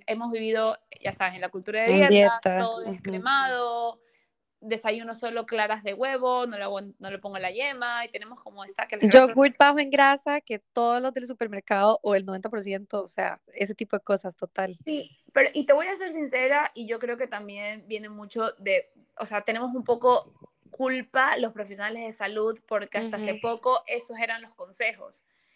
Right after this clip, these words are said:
Speaker 1: Y de
Speaker 2: Ujú,
Speaker 1: hecho,
Speaker 2: total.
Speaker 1: te aseguro que muchos lo siguen dando. Personas que no se han actualizado en los últimos cinco años probablemente le siguen mandando un yogur descremado, una leche descremada, solo
Speaker 2: El
Speaker 1: clara de huevo.
Speaker 2: queso, o sea, el queso súper, súper, súper bajo en grasa, es como,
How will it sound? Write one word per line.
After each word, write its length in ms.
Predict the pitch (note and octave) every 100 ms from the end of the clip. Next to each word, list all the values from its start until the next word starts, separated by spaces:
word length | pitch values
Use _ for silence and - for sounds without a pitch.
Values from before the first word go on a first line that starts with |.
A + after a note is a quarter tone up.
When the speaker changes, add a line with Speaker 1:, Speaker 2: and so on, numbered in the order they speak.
| _
Speaker 1:
Y 120 | A3+
de 80 | B3
Speaker 2:
Ujú, 180 | C4+ B4+
Speaker 1:
hecho, 100 | -
Speaker 2:
total. 340 | B3 F4+ C4
Speaker 1:
te 40 | C#4
aseguro 600 | - A3 G#3+ B3 D#4 E4
que 140 | A3+
muchos 360 | G#3+ C4+ C#4+ B3+
lo 140 | F#3+
siguen 320 | F#3+ A#3 G#3
dando. 440 | G#3+ A#3 G#3 F3+ F3
Personas 360 | G3 G3+ A#3+
que 100 | B3+
no 100 | B3
se 80 | B3
han 60 | C4
actualizado 540 | B3+ B3 B3 D4 C#4
en 60 | G3
los 80 | G3+
últimos 340 | A3 A#3 A#3
cinco 320 | A#3+ A#3 A#3+
años 360 | A#3+ B3 C#4 C#4 _ _ _
probablemente 640 | A#3 A#3+ C#4+ C4+ C#4+ C#4+ A3+
le 100 | F#3+
siguen 320 | C4+ D4+ B3+
mandando 560 | G#3 A3+ A#3+ A#3 C4+ -
un 240 | A3+ A#3+
yogur 280 | G#3+ G3+ G#3
descremado, 680 | B3 F4 F4 D4+ - -
una 260 | G3 G#3+ A3+
leche 300 | A#3 A3+ C4
descremada, 640 | A#3+ D4 D#4 D4+ G#3+ F#3
solo 260 | - A#3+ A#3+
Speaker 2:
El 160 | A3+
Speaker 1:
clara 160 | A3+ G#3+ C4
de 180 | C4
huevo. 0 |
Speaker 2:
queso, 400 | D4+ - G#3 F#3 F3+ _ _ _ _
o 120 | G#3+
sea, 380 | G#3 A#3+ A3+ G#3+
el 220 | G#3+ G3+ _
queso 500 | - A#3+ B3 - D4
súper, 500 | D4 - C#4+ B3+ C#4+
súper, 320 | C#4 C4+ - C4
súper 420 | - C4+ C#4 C4+
bajo 220 | B3 B3+
en 80 | B3
grasa, 280 | B3 B3 A3
es 100 | -
como, 300 | A#3+ G3+